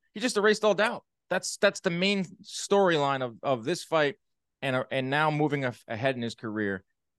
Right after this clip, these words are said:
Naoya Inoue erases all doubt. He is an elite, elite talent. Let's just sit back and enjoy him.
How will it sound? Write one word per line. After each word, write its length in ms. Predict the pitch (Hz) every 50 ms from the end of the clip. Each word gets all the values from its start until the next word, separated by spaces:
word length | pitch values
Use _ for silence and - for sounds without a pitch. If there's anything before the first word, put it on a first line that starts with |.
| _ _ _ _
Naoya 520 | - 107 139 156 165 165 151 143 143 135 131
Inoue 200 | 123 117 117 101
erases 540 | 98 110 107 113 113 113 - - 110 98 - _
all 220 | - 117 120 117 113
doubt. 360 | 101 110 101 98 95 90 - _ _ _ _ _ -
He 160 | 131 127 123
is 200 | 113 110 101 -
an 220 | 95 95 98 101 - _ -
elite, 480 | 101 98 98 107 117 135 147 151 143 - _ _ _ _ _ -
elite 460 | 120 120 117 127 127 143 143 143 -
talent. 480 | - - - 135 131 127 123 117 110 110
Let's 260 | 110 123 143 147 - -
just 360 | - - 139 117 - - -
sit 240 | - 143 143 - -
back 320 | 131 127 123 120 113 - - - _ _ _ _ _ _ _ _ _ _ _ _ _ _ _ _
and 120 | - 113 107
enjoy 480 | 104 104 95 104 120 160 165 165 143
him. 260 | 127 120 113 104 95